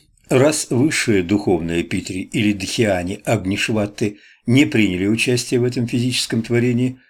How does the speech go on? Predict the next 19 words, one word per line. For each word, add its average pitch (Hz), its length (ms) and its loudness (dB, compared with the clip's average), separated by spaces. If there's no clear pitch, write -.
то 113 120 4
мы 104 140 4
находим 117 440 0
первоначального 113 800 2
человека, 87 680 -4
исшедшего 113 640 2
из 104 200 2
тел 104 220 0
своих 104 360 0
лунных 98 340 -2
прародителей, 95 840 -4
духовно 107 600 4
лишенных 92 720 0
огней, 92 520 0
описанного 147 800 2
как 131 220 0
существо 151 840 0
воздушной 113 800 2
формы, 92 540 -2